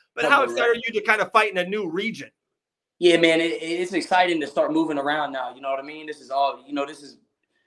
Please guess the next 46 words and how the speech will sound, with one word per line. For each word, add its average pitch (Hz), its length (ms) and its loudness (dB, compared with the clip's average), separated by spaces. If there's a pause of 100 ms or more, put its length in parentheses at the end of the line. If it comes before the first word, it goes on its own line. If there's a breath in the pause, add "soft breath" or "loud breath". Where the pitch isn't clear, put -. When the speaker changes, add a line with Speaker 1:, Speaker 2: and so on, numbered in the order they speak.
(280)
Speaker 2:
again, 160 320 0
like 170 160 0
you 165 60 -14
said, 160 220 -6
this 170 140 -10
is 143 80 -14
a, 151 160 -8 (160)
what 143 240 -4
we've 151 160 0
all 151 180 4
been 147 160 -2
working 156 220 -4
hard 147 280 -2
for. 127 200 -8
You 113 120 -12
know 135 80 -8
what 135 100 -4
I 135 40 -8
mean? 151 260 -8 (480 soft breath)
And, 135 220 -6
uh, 123 360 -2 (1600)
I 147 80 -2
know 175 180 2
a - 20 -2
lot 160 180 -2
of - 80 -12
people 156 220 -10
at 143 120 -6
home 160 380 -6
aren't 151 160 -8
gonna 151 160 -8
be 156 120 -6
able 147 120 -10
to 143 80 -8
make 151 220 -8
it 151 80 -8
up 151 160 -8
there 147 240 -6
or - 20 -8
anything, 151 540 -10
and 135 100 -14
it's 131 140 -20
not 139 200 -8
gonna 135 140 -12
be 139 160 -12
like, 127 300 -4